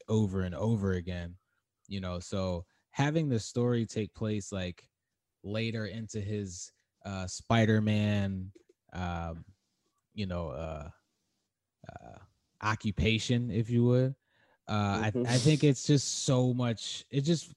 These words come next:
Speaker 1: 'cause, 'cause then you don't have to worry about, like, slowing down the pace of the game story. You can make your
Speaker 2: Yep.
Speaker 1: own story, you know. And I think that's, that's the benefit that gaming has over movies is, you know, I think sometimes there's a lot more freedom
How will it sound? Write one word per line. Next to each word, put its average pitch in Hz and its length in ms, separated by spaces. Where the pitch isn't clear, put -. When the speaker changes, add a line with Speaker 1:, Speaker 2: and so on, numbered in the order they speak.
Speaker 1:
'cause, 180 300
'cause 185 160
then 196 160
you 196 80
don't 180 180
have 170 180
to 160 80
worry 156 260
about, 104 280
like, 90 300
slowing 123 480
down 98 240
the 85 100
pace 175 440
of 104 80
the 92 100
game 143 500
story. 139 480
You 131 80
can 104 260
make 104 200
your 92 140
Speaker 2:
Yep. 110 320
Speaker 1:
own - 20
story, 143 760
you 127 120
know. 117 60
And 117 120
I 123 100
think 147 200
that's, 135 320
that's 131 300
the 127 180
benefit 117 640
that 104 340
gaming 117 360
has 113 280
over 107 240
movies 117 480
is, 95 340
you 107 100
know, 98 60
I - 20
think 107 200
sometimes 107 480
there's 98 160
a 95 60
lot 98 240
more 98 200
freedom 98 680